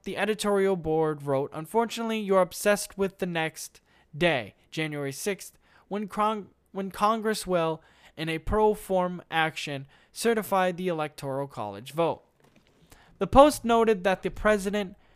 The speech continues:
had every right to investigate the election, but added, "Let's be clear,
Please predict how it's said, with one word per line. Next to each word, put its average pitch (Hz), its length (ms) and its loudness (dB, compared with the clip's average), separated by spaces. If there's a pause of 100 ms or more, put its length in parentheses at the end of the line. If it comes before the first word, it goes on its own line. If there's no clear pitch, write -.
(400)
had 175 280 -2
every 220 300 0
right 208 300 2
to 208 160 -8
investigate 165 720 -6
the 147 100 -10
election, 190 500 -4
but 175 160 -4
added, 151 380 -6
"Let's 147 200 -8
be 135 160 -12
clear, 170 420 -4